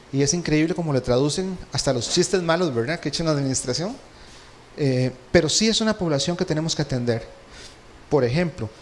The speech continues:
los videos nuestros no están traducidos en lesco. Entonces,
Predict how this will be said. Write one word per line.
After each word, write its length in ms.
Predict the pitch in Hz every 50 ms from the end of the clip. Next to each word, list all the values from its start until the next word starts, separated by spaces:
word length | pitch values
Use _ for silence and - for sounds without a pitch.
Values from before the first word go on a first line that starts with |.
| - - - - - - - - -
los 160 | 143 139 135
videos 340 | 120 120 120 123 131 147 160
nuestros 540 | 160 160 165 160 - - 196 185 - - - -
no 180 | - 147 143 147
están 280 | 147 147 - 180 185 180
traducidos 580 | - 180 165 135 120 - - 151 160 156 160
en 140 | 143 127 120
lesco. 360 | 120 120 120 - - - - 113 - - - - - - - - - - - - - - - - - - -
Entonces, 440 | - - 120 123 147 156 - -